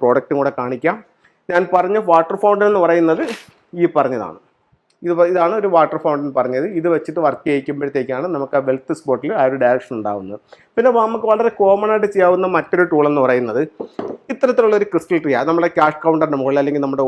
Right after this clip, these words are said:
ഓഫീസ് ടേബിളിൻ്റെ മുകളിൽ, ഇതിനെ നമുക്ക് ഒത്തിരി നമ്മളെ നല്ല ഷോക്ക് രീതിയിൽ നമുക്ക് ഇതിനെല്ലാം ഇങ്ങനെ കറക്റ്റ് ചെയ്ത് എടുക്കാവുന്നതാണ്. അത് നമ്മളുടെ ഇതനുസരിച്ച് എടുക്കാവുന്നതാണ്. എടുത്ത് തന്നെ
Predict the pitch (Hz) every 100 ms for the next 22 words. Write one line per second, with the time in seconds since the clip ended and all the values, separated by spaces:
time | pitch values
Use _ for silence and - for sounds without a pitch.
0 | 127 131 135 147 127 120 131 180 233 233
1 | 233 214 - 233 214 202 196 190 208 190
2 | 180 180 180 202 185 185 185 180 175 175
3 | 175 170 170 170 170 185 165 160 160 156
4 | - 160 156 139 - 143 139 127 151 202
5 | 180 185 175 170 156 156 - 139 120 135
6 | 135 127 127 135 147 147